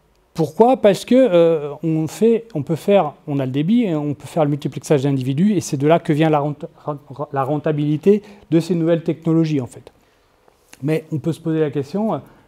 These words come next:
jusqu'où on peut aller, parce que le multiplexage d'échantillons, on va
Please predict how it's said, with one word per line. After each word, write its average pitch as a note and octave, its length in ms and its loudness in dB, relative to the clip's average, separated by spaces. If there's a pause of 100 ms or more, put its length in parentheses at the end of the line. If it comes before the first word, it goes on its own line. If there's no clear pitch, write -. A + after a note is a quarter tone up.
jusqu'où D#3+ 260 -2
on G3 120 2
peut G3+ 160 2
aller, F#3+ 220 6
parce C#3 200 -6
que D3+ 120 -10
le D3+ 40 -8
multiplexage D3+ 680 -2
d'échantillons, D3 680 0 (680)
on C3 60 -12
va C3+ 100 -16